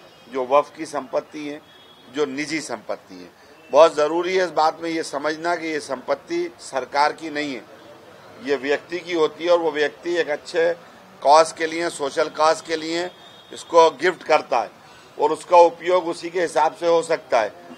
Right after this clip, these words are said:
अब सरकार की मंशा है कि उसको हड़प लिया जाए, हड़पने का रास्ता नहीं मिल रहा तो वक्फ एक्ट को कमजोर करें, बस यही है बात।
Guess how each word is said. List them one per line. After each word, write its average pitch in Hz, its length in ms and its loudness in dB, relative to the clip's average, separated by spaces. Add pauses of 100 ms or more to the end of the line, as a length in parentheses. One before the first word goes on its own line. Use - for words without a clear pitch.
(180)
अब 147 120 0
सरकार 170 480 4
की 185 140 -6
मंशा 185 360 2
है 185 80 6
कि 185 80 -6
उसको 170 300 0
हड़प 156 260 4
लिया 180 200 2
जाए, 175 240 4
हड़पने 147 380 0
का 160 120 0
रास्ता 147 380 -2
नहीं 165 140 -8
मिल 165 200 -8
रहा 165 120 2
तो 143 160 -4
वक्फ 139 240 -2
एक्ट 131 280 -10
को 135 80 -12
कमजोर 127 460 -8
करें, 143 200 -10
बस 127 160 -10
यही 113 180 -12
है 110 140 -14
बात। 98 140 -14